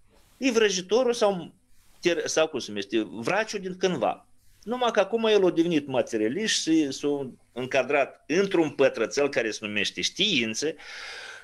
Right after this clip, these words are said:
și numai ce e în pătrățel putem să acceptăm, ce nu e în pătrățel, nu putem să acceptăm. Apropo, eu cunosc foarte mulți oameni care s-au tratat în condiții de casă, folosind propriul său tratament,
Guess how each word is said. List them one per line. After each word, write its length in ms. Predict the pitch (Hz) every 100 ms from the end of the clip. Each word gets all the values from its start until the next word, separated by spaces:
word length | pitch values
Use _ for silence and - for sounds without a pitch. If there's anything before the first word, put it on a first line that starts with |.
| -
și 240 | - 107
numai 380 | 107 123 208 233
ce 260 | 226 214
e 40 | 202
în 80 | 185
pătrățel 680 | 165 156 143 139 156 127
putem 380 | - - - 131
să 120 | 113
acceptăm, 540 | 107 - 92 92 185 185
ce 260 | - 151
nu 320 | 139 143 165 240
e 100 | 262
în 60 |
pătrățel, 680 | 254 233 226 208 214 214 180 - _
nu 360 | 185 214 175
putem 300 | - - 92
să 120 | -
acceptăm. 380 | 78 - - - -
Apropo, 440 | 104 - 147 104
eu 120 | 98 113
cunosc 320 | 120 143 -
foarte 300 | 165 151 120
mulți 220 | 117 -
oameni 240 | 123 120
care 160 | - 107
s-au 180 | 104 101
tratat 420 | 107 104 120 -
în 140 | 113
condiții 680 | - 120 127 147 143 95 90 87
de 180 | 101 165
casă, 540 | - - 80 - - - _ _ _ - _ - - - - - - -
folosind 480 | 131 135 180 185
propriul 360 | 170 170 165 127
său 200 | - 117
tratament, 840 | - 107 - 117 95 87 90 -